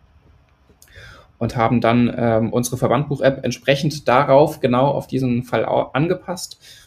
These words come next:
und haben mittlerweile zweihundertfünfzig Unternehmen in Deutschland, Österreich, der Schweiz und Großbritannien, die eben unsere Software nutzen. Und es geht los bei, ich sag mal, kleinen Handwerksbetrieben, äh, Dachdeckerei mit zehn Mitarbeitenden, bei denen es hauptsächlich darum geht,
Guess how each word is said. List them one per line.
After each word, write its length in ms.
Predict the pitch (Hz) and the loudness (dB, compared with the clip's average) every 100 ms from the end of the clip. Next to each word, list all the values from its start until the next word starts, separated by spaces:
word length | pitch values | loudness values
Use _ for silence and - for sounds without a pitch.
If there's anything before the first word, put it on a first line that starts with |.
| _ | _
und 120 | 131 | -4
haben 120 | 123 120 | 0 0
mittlerweile 520 | 123 127 123 127 123 | 2 2 4 4 2
zweihundertfünfzig 840 | - 123 131 123 139 139 - 131 | 0 2 2 0 -4 -6 -6 -6
Unternehmen 540 | 117 123 113 117 139 | -6 -4 -2 0 0
in 100 | 123 | -2
Deutschland, 540 | 110 117 131 - 131 - | 0 2 0 -2 -6 -2
Österreich, 540 | 143 143 127 123 131 | -2 0 -2 -2 -2
der 120 | 120 | -4
Schweiz 520 | 117 127 123 139 - - | -6 -2 0 0 -2 -4
und 260 | 120 117 | -4 -4
Großbritannien, 760 | - 135 135 - 120 135 151 131 | 0 0 0 -8 -4 -2 -2 -2
die 200 | 123 - | -2 0
eben 120 | 123 | -2
unsere 200 | 123 - | -4 -6
Software 320 | - - 113 | -8 -6 -4
nutzen. 420 | 117 120 - 180 - - - - - _ | -4 -4 -8 -10 -12 -20 -20 -20 -20 _
Und 140 | 131 | 0
es 140 | 131 - | 2 2
geht 120 | 131 | 2
los 360 | 123 147 180 - | 2 2 0 0
bei, 440 | 127 135 139 139 - | 4 6 4 2 -2
ich 120 | 120 | -2
sag 180 | 127 143 | -2 -2
mal, 80 | |
kleinen 340 | 135 123 127 127 | -2 2 2 0
Handwerksbetrieben, 960 | 147 151 156 156 151 - 147 165 175 - | -2 0 -4 -4 -8 -2 -2 0 -4 -8
äh, 380 | 120 120 117 117 120 - | -4 -2 0 -2 -6 -8
Dachdeckerei 640 | 127 - 135 120 117 135 | -4 -2 0 0 0 0
mit 200 | 131 131 | 0 -4
zehn 320 | - - 127 | -12 -4 0
Mitarbeitenden, 840 | 123 131 135 135 139 139 147 165 - - - _ _ _ | 0 0 2 2 0 -2 -2 -4 -8 -20 -20 _ _ _
bei 100 | 127 | 2
denen 200 | 123 143 | 4 4
es 100 | 151 | 2
hauptsächlich 380 | - - 160 151 | 0 0 -2 2
darum 260 | 139 131 123 | 2 4 4
geht, 340 | 131 147 - | 2 2 -6